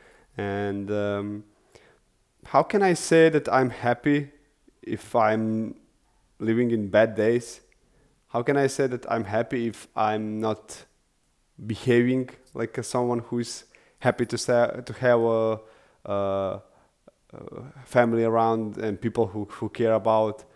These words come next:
How can I do that? I'm happy just to, to breathe air, um, appreciate that, be grateful about that. And yeah, I'm grateful, but I was not showing that with my behavior. So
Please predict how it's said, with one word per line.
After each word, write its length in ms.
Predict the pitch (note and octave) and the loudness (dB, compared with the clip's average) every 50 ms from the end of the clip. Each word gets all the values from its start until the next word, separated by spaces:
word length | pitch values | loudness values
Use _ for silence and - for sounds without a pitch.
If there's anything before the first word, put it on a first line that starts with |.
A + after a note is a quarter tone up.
| _ _ _ _ _ | _ _ _ _ _
How 100 | - B2 | -4 -4
can 160 | B2 - D3 | -2 -2 -2
I 100 | C#3 C3 | -2 -2
do 160 | B2 B2+ C3+ C3+ | -2 -2 -2 0
that? 100 | A#2 G#2+ | 2 2
I'm 180 | G#2+ A2 G2+ | 2 0 0
happy 300 | F#2 A#2+ B2 A#2+ A#2+ B2+ | -2 -4 -6 -4 -4 -4
just 340 | A2+ B2 B2 A#2+ - - - | -2 -2 -2 -4 -6 -10 -16
to, 60 | G#2 G2+ | -18 -14
to 140 | - A2+ | -12 -12
breathe 340 | A2 G#2 A2+ A2+ A#2+ A#2+ A2 A2+ | -8 -2 0 0 0 2 2 2
air, 360 | G#2+ A2 A2+ A#2 A#2 A2 - - - - - - - - - _ _ _ - | 4 4 4 4 2 0 -2 -8 -16 -20 -20 -20 -20 -20 -20 _ _ _ -12
um, 680 | G2 F#2+ F#2+ G2 G2 G2 G2 G2 F#2+ G2 G2 F#2+ F#2 F2+ - | -10 -8 -8 -8 -6 -6 -6 -6 -6 -6 -8 -8 -10 -8 -4
appreciate 440 | - A#2+ A2 - - A#2 A2+ G#2+ G#2 | -2 -2 -2 0 0 0 0 2 2
that, 380 | A#2 A2+ A2 A2 - - E2+ | 4 4 4 2 0 -2 -8
be 80 | D#2 F#2+ | -10 -6
grateful 460 | F2 G#2+ G#2+ G#2+ G#2+ - B2+ A2+ A2 | 0 2 2 2 2 0 -2 -2 0
about 260 | G#2 A2 G#2+ G#2+ G2+ | 0 2 0 0 0
that. 360 | G#2+ G#2+ G#2+ G#2+ G#2+ G#2 - F#2+ | 0 -2 -2 -2 -2 -4 -6 -10
And 240 | F2+ F2 F2 F2+ F#2+ | -10 -10 -10 -8 -4
yeah, 340 | G#2 A2 A#2 A#2+ A#2+ A#2 A2+ | -2 0 0 0 0 0 -2
I'm 140 | A2 A2 | -2 -4
grateful, 520 | A2+ B2 B2 B2 B2 - - B2 B2 B2 A2+ | -4 -4 -4 -4 -6 -8 -6 -4 -4 -4 -4
but 320 | G2+ G2+ G2+ - - _ - - - | -4 -6 -8 -8 -12 _ -20 -20 -8
I 140 | - A#2 A2+ | -2 -2 0
was 220 | G#2+ A2 G#2 - A2+ | 0 0 -2 -4 -4
not 120 | A2 G2+ | -6 -6
showing 360 | - - B2 A#2 G#2+ G#2+ G2+ | -6 -6 -6 -4 -4 -4 -4
that 180 | G#2 G#2 F#2+ G2 | -4 -6 -6 -8
with 160 | G2+ - - | -12 -10 -8
my 140 | G#2 G2+ F#2+ | -8 -8 -6
behavior. 480 | G2+ F#2+ - - B2 A#2 G#2+ F#2+ F#2 | -8 -8 -4 -2 0 0 0 0 -2
So 480 | - - - D3+ D#3 D#3 D3 D3 C#3 | -4 -4 -2 0 0 0 0 -2 -4